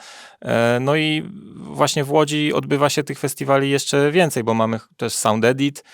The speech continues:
e, mamy Great September, na którym ostatnio mieliśmy przyjemność wystąpić, ale też właśnie w ramach którego odbył się odsłuch naszego winyla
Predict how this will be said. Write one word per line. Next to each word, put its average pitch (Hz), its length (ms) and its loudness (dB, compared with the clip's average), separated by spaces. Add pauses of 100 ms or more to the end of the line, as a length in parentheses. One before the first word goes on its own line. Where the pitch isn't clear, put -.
(220)
e, 110 520 2
mamy 110 260 0
Great 113 260 0
September, 123 600 0
na 113 120 -4
którym 110 480 -2 (100)
ostatnio 110 400 -4
mieliśmy 110 360 -4
przyjemność 107 560 -4
wystąpić, 117 560 -2
ale 113 220 2
też 113 180 -2
właśnie 113 300 -2
w 107 40 -4
ramach 113 240 2
którego 117 360 0
odbył 110 220 -2
się 117 160 -4
odsłuch 110 280 -4
naszego 110 340 -2
winyla 113 440 2